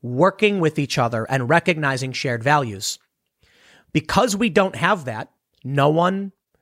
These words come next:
well, many people on the left and the right don't trust the vaccine passport. Establishment Democrat types do, and I would love it if everyone did, but we don't.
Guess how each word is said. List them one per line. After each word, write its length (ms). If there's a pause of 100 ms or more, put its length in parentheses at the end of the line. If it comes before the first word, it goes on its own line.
(140)
well, 240
many 260
people 280
on 80
the 80
left 220
and 120
the 60
right 240
don't 260
trust 420
the 80
vaccine 440
passport. 480 (340)
Establishment 720
Democrat 420
types 300
do, 280 (420)
and 120
I 60
would 160
love 160
it 80
if 80
everyone 460
did, 280 (1000)
but 100
we 60
don't. 220